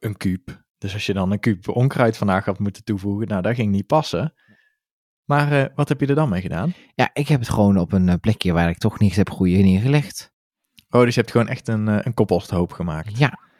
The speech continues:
Speaker 2: En ik ga nog even twijfelen of ik, eh, wat ik ermee doe.
Speaker 1: Ja.
Speaker 2: Want ik moet eerlijk zeggen dat er wel veel, ja, ik weet niet wat voor onkruid dat is, maar er komen van die witte kleine, hele kleine bloempjes in.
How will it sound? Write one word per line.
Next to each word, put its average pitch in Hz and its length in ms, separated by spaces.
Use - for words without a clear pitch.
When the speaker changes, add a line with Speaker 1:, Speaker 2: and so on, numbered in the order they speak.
Speaker 2:
En 160 120
ik 165 80
ga 135 120
nog 117 120
even 98 200
twijfelen 131 460
of 101 140
ik, 107 180
eh, 92 280
wat 95 160
ik - 60
ermee 78 180
doe. 76 160
Speaker 1:
Ja. - 100
Speaker 2:
Want 85 100
ik - 80
moet 127 180
eerlijk 170 260
zeggen 139 260
dat 120 160
er 113 60
wel 120 140
veel, 120 440
ja, 117 120
ik 117 100
weet 147 140
niet 151 100
wat 131 160
voor 110 120
onkruid 131 420
dat 107 140
is, - 160
maar 127 100
er 110 60
komen 120 200
van 110 100
die 101 100
witte 151 240
kleine, 139 340
hele 131 360
kleine 113 280
bloempjes 82 400
in. 73 200